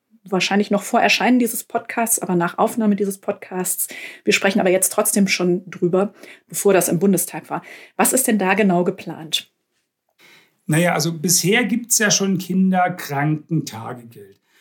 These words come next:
Speaker 2: Das heißt, wenn du bei einer gesetzlichen Krankenkasse versichert bist und dein Kind ist da auch versichert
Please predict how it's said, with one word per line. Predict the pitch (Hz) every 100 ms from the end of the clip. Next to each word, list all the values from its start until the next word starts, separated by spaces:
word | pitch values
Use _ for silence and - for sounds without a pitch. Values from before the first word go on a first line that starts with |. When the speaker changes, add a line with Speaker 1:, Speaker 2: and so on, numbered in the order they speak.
| _
Speaker 2:
Das | - 175
heißt, | 180 180
wenn | 175
du |
bei | 165
einer | 170 165
gesetzlichen | 160 151 196 214 - 233 180 -
Krankenkasse | - 175 214 170 156 139 131
versichert | 135 127 180 226 214
bist | 233 240 -
und | 147 139
dein | 131 131
Kind | - 170 185
ist | 156 -
da | 127
auch | 147 160
versichert | - 214 214 208 240